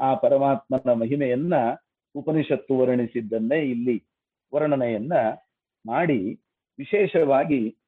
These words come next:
ಭಗವಾನ್ ಮತ್ತು ವಾಸುದೇವ ಶಬ್ದದ ಅರ್ಥವನ್ನ ವಿವರಣೆ ಮಾಡಿದ್ದಾರೆ. ಒಂದು ಪ್ರಸಿದ್ಧವಾದ ಐಶ್ವರ್ಯಸ್ಯ ಸಮಗ್ರಸ್ಯ ವೀರ್ಯಸ್ಯ ಯಶಸ್ಶ್ರಿಯಃ ಜ್ಞಾನ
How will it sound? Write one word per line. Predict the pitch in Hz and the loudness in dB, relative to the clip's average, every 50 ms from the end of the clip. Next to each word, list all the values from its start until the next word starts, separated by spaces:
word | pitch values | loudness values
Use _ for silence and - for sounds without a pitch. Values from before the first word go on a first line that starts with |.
| _ _ _ _ _ | _ _ _ _ _
ಭಗವಾನ್ | - 139 143 151 170 170 170 190 190 202 208 214 | -4 -2 0 2 2 4 4 4 4 4 4 4
ಮತ್ತು | 208 190 165 156 - - - 180 180 165 147 | 4 4 4 2 0 0 0 2 2 4 4
ವಾಸುದೇವ | 135 131 143 160 156 - 190 170 151 156 147 147 147 143 | 4 4 2 2 2 2 0 2 4 4 4 6 4 2
ಶಬ್ದದ | 131 - 131 117 110 110 123 123 123 | 0 0 -4 -4 -2 -2 0 2 4
ಅರ್ಥವನ್ನ | 117 117 120 - - - 190 190 160 135 120 131 156 | 4 4 2 -2 0 0 2 2 2 2 0 -2 -2
ವಿವರಣೆ | 147 127 123 123 117 113 107 117 | -2 0 0 2 2 2 0 -2
ಮಾಡಿದ್ದಾರೆ. | 139 139 117 110 104 104 113 107 101 104 98 95 - _ _ _ _ _ _ _ _ _ _ _ _ _ _ _ _ _ _ _ _ _ _ 117 | -4 -6 -6 -6 -6 -8 -10 -8 -8 -8 -8 -10 -12 _ _ _ _ _ _ _ _ _ _ _ _ _ _ _ _ _ _ _ _ _ _ -2
ಒಂದು | 139 170 190 208 190 196 202 208 | 0 2 2 4 4 6 4 4
ಪ್ರಸಿದ್ಧವಾದ | 185 - - 156 151 - 185 160 143 175 190 - - 170 165 165 160 170 170 156 | 4 2 0 0 2 0 -2 0 0 0 0 2 4 4 4 4 4 4 4 4
ಐಶ್ವರ್ಯಸ್ಯ | 147 151 147 - - 170 165 160 160 160 151 151 - 165 147 | 4 4 2 2 2 2 2 4 4 2 2 0 -2 -4 -2
ಸಮಗ್ರಸ್ಯ | - 139 147 147 143 131 139 143 143 143 - _ 139 139 139 135 139 - _ _ _ _ _ _ _ - | 0 2 2 2 2 2 2 2 2 2 0 _ 2 2 2 2 -2 -6 _ _ _ _ _ _ _ -10
ವೀರ್ಯಸ್ಯ | 139 165 185 190 170 160 151 151 151 151 151 - 156 143 | -6 0 2 2 4 4 4 4 2 2 0 2 2 4
ಯಶಸ್ಶ್ರಿಯಃ | 139 131 - 147 135 151 143 135 - - 135 131 131 131 127 127 127 123 113 110 | 2 2 0 -2 -2 0 -2 -2 -2 -2 0 2 2 4 4 4 4 4 2 0
ಜ್ಞಾನ | 127 131 147 160 170 | -2 0 2 2 2